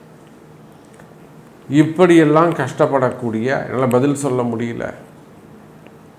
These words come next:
so நான் இந்த கடன்லாம் அடைச்சிட்டு ஒரு நாளாவது நான் நிம்மதியா இருப்பேனா சாமி?" இப்படியெல்லாம் கேட்கக்கூடிய மிதுன ராசி என்பர்களே, அல்லது "நான் லோன் போட்டிருக்கேன், லோன் அப்டேட் ஆகணும், எனக்கு வந்து லோன் வந்து டாப் அப்,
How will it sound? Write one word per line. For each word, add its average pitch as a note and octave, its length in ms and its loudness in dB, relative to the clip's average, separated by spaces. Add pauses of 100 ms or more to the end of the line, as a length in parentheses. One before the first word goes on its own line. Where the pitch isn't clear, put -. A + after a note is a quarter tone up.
(220)
so D#3 500 4 (240)
நான் C3+ 300 2
இந்த B2+ 140 2
கடன்லாம் D3+ 600 4
அடைச்சிட்டு C#3+ 420 0
ஒரு B2+ 160 2
நாளாவது C#3 400 2
நான் C3 220 -2
நிம்மதியா D3 460 -4
இருப்பேனா A#2+ 360 -4
சாமி?" A2 340 -8 (200)
இப்படியெல்லாம் D3 640 -2
கேட்கக்கூடிய C3 800 -6
மிதுன B2+ 220 -2
ராசி A2+ 420 -2
என்பர்களே, A2 540 -4 (1120)
அல்லது D#3+ 220 8
"நான் C#3 180 4
லோன் D3 200 6
போட்டிருக்கேன், B2 480 0
லோன் C#3+ 220 2
அப்டேட் A#2+ 500 0
ஆகணும், A2+ 320 -6 (840)
எனக்கு C#3 240 -2
வந்து C3+ 200 0
லோன் D3+ 440 2
வந்து D3+ 640 0 (1120)
டாப் D#3 280 6
அப், F3 200 0